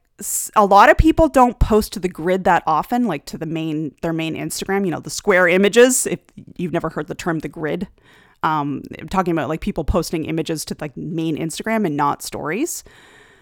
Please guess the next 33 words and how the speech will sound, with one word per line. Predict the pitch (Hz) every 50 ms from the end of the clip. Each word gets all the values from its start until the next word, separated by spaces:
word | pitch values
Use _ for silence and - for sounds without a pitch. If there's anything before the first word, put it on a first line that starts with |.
| _ _ _ _ _ -
Um, | 220 214 214 208 202 - -
stories | - - 262 262 294 359 359 -
has | 359 -
become | - 349 - - 277 254 233
almost | 233 220 214 214 214 208 202 - - - - - _ - -
more | 185 180 180 180 180 180 185 190 190 185 180
important | - - 165 151 - - - - - - 104 110 - _ -
for | - 165
a | 160 151
lot | 156 151 151 139
of | 135
people. | - 143 123 - - 113 - - - _ _ - - -
And | 196 202
Hootsuite | 240 285 - - 370 359 -
doesn't | - 269 254 269 254 -
support | - - 196 - - - 202 202 190 - _ _ _ _ _
stories, | - - - - 180 156 143 - - - - - - - _ _ -
period. | - 233 233 196 175 - - - - _ _ _ _ _ _ _ _ _ _ -
I, | - 214 208 208 -
I | - 226 226
tried | 226 - 220 262 269 -
to | 349 330
look | 294 302 302
this | - 254 -
up. | 247 220
I | 240 226
was | 220 226
like, | 233 226 -
"Really? | - 214 170 180 202 254 392 427 480 453 466
They | - 185
don't?" | 180 190 180 196 240 311 403 - -
But | 208 180 - - - _ _ - - _ _ _ _ _ _ _ _ _
yeah, | - 202 226 247 247 180